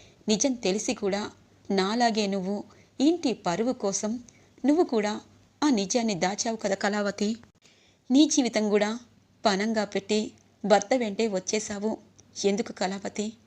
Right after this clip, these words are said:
ఎందుకు నేనంటే నీకు అంత ప్రేమ?" అని అంటారు రాజ్. ఒక్కసారిగా షాక్ అవుతుంది. "అంటే నేను నిజం తెలుసుకొని నేను మామయ్య గారిని అందరి ముందు పెడితే మీలాగే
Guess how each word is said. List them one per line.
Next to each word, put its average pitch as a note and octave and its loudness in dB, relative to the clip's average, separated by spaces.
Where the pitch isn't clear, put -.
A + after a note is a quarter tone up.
ఎందుకు F4 4
నేనంటే F#3+ 0
నీకు G#3+ -2
అంత G#3+ -4
ప్రేమ?" G3+ -2
అని G#3 0
అంటారు G3 -4
రాజ్. G#3 0
ఒక్కసారిగా A3 -2
షాక్ F#3+ -6
అవుతుంది. G3+ -4
"అంటే G#3+ 2
నేను C#4 8
నిజం F#3 0
తెలుసుకొని G3+ -2
నేను E4 8
మామయ్య G3+ -2
గారిని G#3 -4
అందరి G3+ -2
ముందు G#3 -2
పెడితే G#3 0
మీలాగే G#3+ 0